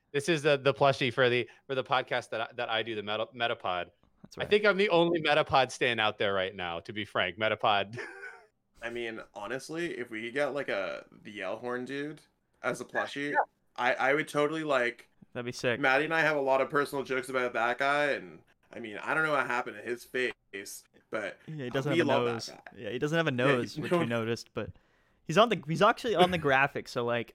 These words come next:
Speaker 2: on our overlay, Sean, he's, like, down here on the bottom left, uh, like, right next to you,
Speaker 1: Uh,
Speaker 2: and he's, uh,
Speaker 1: oh, yeah, I, I, I've seen the graphics, and he's just, like,
Speaker 2: yeah, he's
Speaker 1: with the
Speaker 2: just,
Speaker 1: horn.
Speaker 2: yeah, he's got the horn going.
Speaker 1: Yeah.
Speaker 2: Yeah, he's a
Speaker 1: I will
Speaker 2: weird
Speaker 1: say, you could buy
Speaker 3: bastard.
Speaker 1: some, you could buy some vuvuzelas or something like that, and then, like, you know,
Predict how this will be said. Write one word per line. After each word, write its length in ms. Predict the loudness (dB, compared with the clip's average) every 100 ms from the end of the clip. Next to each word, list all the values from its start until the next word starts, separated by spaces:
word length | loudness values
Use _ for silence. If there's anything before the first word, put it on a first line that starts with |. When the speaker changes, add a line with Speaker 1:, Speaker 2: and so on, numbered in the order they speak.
| -2
Speaker 2:
on 200 | 0 2
our 120 | 2
overlay, 580 | 0 0 0 0 -2 -8 -14 -14 -6
Sean, 320 | 0 0 0
he's, 200 | -4 -2
like, 180 | -4 -2
down 240 | 0 0
here 140 | -2 -4
on 80 |
the 40 | -4
bottom 320 | -4 -4 -6
left, 320 | -8 -10 -12 _ _ _ _ _
uh, 200 | -8 -6
like, 160 | -6 0
right 180 | 2 2
next 240 | 0 -2
to 80 | 0
you, 40 |
Speaker 1:
Uh, 140 | 2 2 -2 _ _ _
Speaker 2:
and 120 | -10
he's, 200 | -8 -6
uh, 180 | -6 2
Speaker 1:
oh, 80 | 6
yeah, 140 | 8 8 4
I, 40 |
I, 160 | 4 2 2
I've 60 | -6
seen 200 | -2 -2
the 80 | 0
graphics, 440 | 2 2 0 -2
and 100 | -4
he's 100 | -6
just, 140 | -6 -8
like, 160 | -8 _ _ _
Speaker 2:
yeah, 160 | -4 -2
he's 80 | -2
Speaker 1:
with 80 |
the 60 | -2
Speaker 2:
just, 60 | -2
Speaker 1:
horn. 280 | -2 -2
Speaker 2:
yeah, 100 | -4
he's 140 | -6 -6
got 120 | -8
the 80 | -8
horn 240 | -8 -8
going. 240 | -8 -8 -12 _
Speaker 1:
Yeah. 160 | -2 -2 -2 _ _ -6
Speaker 2:
Yeah, 80 | -4
he's 120 | 2
a 40 | 6
Speaker 1:
I 40 |
will 80 | 8
Speaker 2:
weird 100 | 8
Speaker 1:
say, 100 | 4
you 160 | 2 -2
could 100 | -6 -2
buy 80 | -2
Speaker 3:
bastard. 160 | -2 -10
Speaker 1:
some, 180 | -18 -12 -8
you 80 |
could 100 | 0
buy 120 | 2 2
some 200 | 0 -4
vuvuzelas 720 | -2 0 2 2 0 -4 -8
or 60 |
something 260 | -4 -2 -2
like 160 | -2 2
that, 200 | 4 2
and 100 | 0
then, 60 |
like, 160 | -2 -2
you 80 | -2
know, 220 | -2 -4